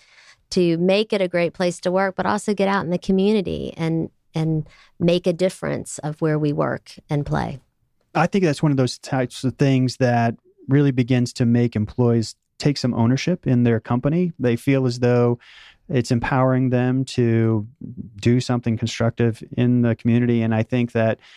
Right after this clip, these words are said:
Speaker 2: because it's coming from the company in terms of, "We would love for you to do this, we want to make it possible for you to do this," I think that that's just n-, yet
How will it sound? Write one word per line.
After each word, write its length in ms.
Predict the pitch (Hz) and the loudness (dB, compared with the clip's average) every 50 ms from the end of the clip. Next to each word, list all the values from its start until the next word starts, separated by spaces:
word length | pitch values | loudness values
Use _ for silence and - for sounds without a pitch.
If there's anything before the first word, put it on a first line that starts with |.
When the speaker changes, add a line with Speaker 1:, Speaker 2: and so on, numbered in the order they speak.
| - _ _ _ _ - | -20 _ _ _ _ -4
Speaker 2:
because 380 | 120 120 - - 143 139 131 | -4 -4 0 0 0 2 2
it's 160 | 131 120 - | 2 0 -2
coming 420 | - - - 127 127 123 120 120 120 - | -4 -2 0 2 2 4 2 0 -2 -4
from 200 | - - 120 117 | -6 -2 0 0
the 60 | 113 | 0
company 520 | 107 - 117 117 - 117 117 110 110 107 107 | 0 0 -2 0 0 2 2 2 4 2 2
in 260 | 101 - - 104 101 | 2 0 0 -2 -2
terms 280 | - - 117 110 - | -2 0 -2 0 0
of, 160 | 113 110 104 - - | 0 0 0 0 0
"We 100 | 120 113 | 0 0
would 280 | 113 117 117 113 117 | 0 0 -2 -2 -2
love 320 | 120 117 117 117 120 107 - | -2 -2 0 0 0 -2 -2
for 100 | - 120 | -2 -2
you 80 | 110 | 0
to 80 | 107 104 | 0 0
do 220 | 101 - 127 123 | 0 2 2 2
this, 240 | 117 117 117 - - | 2 2 0 0 0
we 80 | 113 110 | 0 0
want 140 | 110 110 107 | 2 2 2
to 20 | |
make 160 | 110 107 101 | 2 0 0
it 60 | - | -2
possible 360 | - - - 117 - - 120 113 | -4 -4 -2 -2 -2 -2 -4 -4
for 140 | - 123 | -2 0
you 80 | 117 110 | 0 0
to 60 | 110 | 0
do 200 | 107 113 113 110 | 0 0 0 2
this," 220 | 110 110 107 - - | 2 0 0 0 -2
I 80 | 107 | -4
think 240 | 107 - 110 107 - | -2 -2 -2 -2 -2
that 160 | - 98 98 - _ - | -2 -4 -4 -6 _ -4
that's 200 | - 113 - - | -4 -4 -4 -4
just 200 | 117 - - 117 | -6 -6 -2 -2
n-, 160 | 110 107 - - | -2 0 0 0
yet 200 | 113 113 - | 0 -2 -2